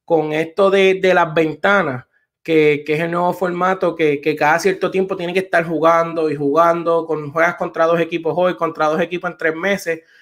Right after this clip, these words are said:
So, tú tienes que tener un banco de jugadores más grande que el de antes, que solamente convocabas un equipo a, y a los seis meses volvías a jugar el equipo y cuidado si hasta a veces tardaba un año.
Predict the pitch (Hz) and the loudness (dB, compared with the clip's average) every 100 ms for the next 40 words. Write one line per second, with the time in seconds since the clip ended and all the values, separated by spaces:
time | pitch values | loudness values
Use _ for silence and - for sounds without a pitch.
0 | _ _ - 185 185 185 208 226 226 226 | _ _ 0 0 2 4 4 4 0 2
1 | 226 233 233 226 - 196 190 170 180 220 | 2 2 2 -2 -4 0 0 0 0 0
2 | 226 220 214 208 214 214 220 233 190 - | -2 0 2 2 4 4 4 2 2 -2
3 | - 160 175 180 208 220 202 170 151 143 | -8 -4 -2 0 0 0 -2 -2 -2 0
4 | 170 170 - 135 131 _ _ _ _ _ | -2 -2 -8 -18 -20 _ _ _ _ _
5 | _ - 143 156 170 190 202 196 185 175 | _ -10 -6 -2 -2 -2 -2 -2 -4 -2
6 | 165 160 170 202 202 196 226 226 202 196 | 0 2 2 2 0 -2 -4 0 2 4
7 | 185 175 165 160 151 147 170 185 190 202 | 4 4 2 0 0 -2 -4 -2 0 0
8 | 202 190 165 185 190 190 185 180 170 226 | 0 0 0 0 2 4 2 0 -2 -4
9 | 208 190 156 156 156 180 185 156 147 151 | -2 -2 -2 0 0 0 -2 -4 -4 -4
10 | 175 170 175 170 160 156 135 127 131 | -6 -2 2 2 2 -2 -4 -6 -12